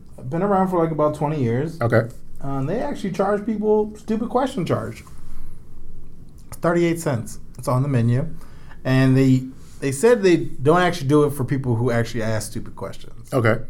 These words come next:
Speaker 1: Uh, they actually do it for people when they're being playful and having fun. And they, I guess, ask a stupid question, and they charge them the thirty-eight cents.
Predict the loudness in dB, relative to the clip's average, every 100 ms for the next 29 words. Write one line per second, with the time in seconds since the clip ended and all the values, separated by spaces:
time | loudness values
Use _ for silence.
0 | -10 -12 -14 -14 -14 -14 -8 -6 -4 -6
1 | -6 -4 -2 0 0 2 2 0 -2 -2
2 | 0 0 2 0 -2 0 0 0 0 -2
3 | -2 -4 -6 -4 -4 -6 -10 -14 -14 -14
4 | -4 0 0 0 -4 -6 -8 -14 -20 -20
5 | -20 -20 -20 -20 -6 0 2 4 2 0
6 | 0 0 0 0 -4 -6 -6 -6 -6 -6
7 | -4 -2 -2 -2 0 2 2 -2 -2 -2
8 | -2 -4 -8 -10 -10 -10